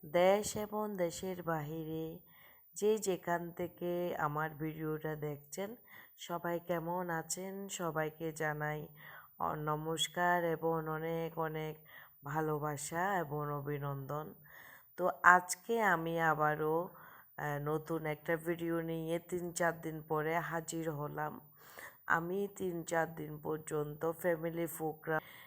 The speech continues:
এর কারণে আমি আপনাদের মাঝে কোনো ভিডিও নিয়ে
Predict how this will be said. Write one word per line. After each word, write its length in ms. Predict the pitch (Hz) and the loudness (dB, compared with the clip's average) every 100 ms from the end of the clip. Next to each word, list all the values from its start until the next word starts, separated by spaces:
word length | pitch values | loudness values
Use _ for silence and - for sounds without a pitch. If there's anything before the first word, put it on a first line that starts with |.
| - _ | -20 _
এর 420 | - 156 156 151 - | -6 -4 -2 -4 -4
কারণে 720 | 160 165 156 151 151 156 170 | 2 4 4 2 0 -2 0
আমি 420 | 160 143 147 147 | 0 0 -2 -4
আপনাদের 560 | 151 147 143 139 147 147 | -2 -4 -2 -4 -2 -4
মাঝে 320 | 147 147 160 | -4 -4 -4
কোনো 340 | 156 165 160 156 | -6 -4 -2 -2
ভিডিও 460 | 156 156 160 156 | -4 -4 -2 -2
নিয়ে 500 | 156 156 156 156 175 | -4 -6 -2 -2 -2